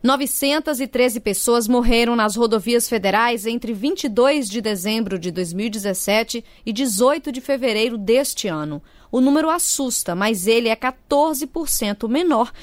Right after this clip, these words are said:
que o registrado no mesmo período anterior, segundo dados da Polícia Rodoviária Federal, que divulgou nesta terça-feira o balanço da Operação Rodovida, que já está na sua sétima edição.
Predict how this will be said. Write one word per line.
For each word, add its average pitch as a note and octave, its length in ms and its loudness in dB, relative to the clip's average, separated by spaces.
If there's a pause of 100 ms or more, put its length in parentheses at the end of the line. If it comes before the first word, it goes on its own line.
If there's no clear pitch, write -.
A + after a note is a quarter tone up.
(160)
que - 80 0
o D4 60 4
registrado B3 640 2
no B3+ 100 0
mesmo C#4 420 2
período B3+ 480 0
anterior, G3+ 520 0 (200)
segundo C#4 400 2
dados A#3+ 380 0
da A#3 100 0
Polícia A#3 440 -2
Rodoviária A3+ 560 2
Federal, A3 560 0 (120)
que - 120 -10
divulgou G3+ 420 0
nesta G3 320 0
terça-feira B3 840 0 (200)
o A#3+ 60 0
balanço C4 500 0
da B3+ 140 0
Operação A#3+ 540 -2
Rodovida, B3 720 0 (220)
que B3+ 120 0
já C#4 140 2
está B3+ 260 0
na C4 120 0
sua C4+ 240 -4
sétima D4 600 0
edição. F#3 480 -4